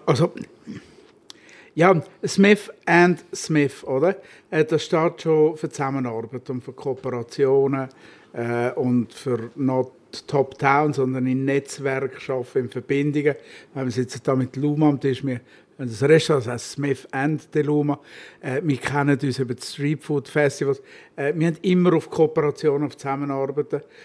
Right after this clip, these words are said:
Und jetzt neben der Sprache oder der Bildsprache, die vielleicht auffallender ist, ist das, glaub ich, unser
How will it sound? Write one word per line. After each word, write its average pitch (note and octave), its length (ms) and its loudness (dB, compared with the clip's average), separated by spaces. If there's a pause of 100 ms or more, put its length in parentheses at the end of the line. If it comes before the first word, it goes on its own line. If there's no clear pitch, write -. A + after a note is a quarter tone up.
(180)
Und B2+ 180 0
jetzt B2+ 180 0
neben C3 200 -4
der C3 60 -6
Sprache C3+ 400 0
oder B2+ 180 0
der B2 80 2
Bildsprache, C#3+ 580 -2
die C3+ 140 -2
vielleicht - 300 -4
auffallender D#3+ 760 0
ist, C3 180 -4 (320)
ist C#3 200 -4
das, D#3 300 4
glaub D3 500 0
ich, C#3+ 220 -6
unser D3 180 -8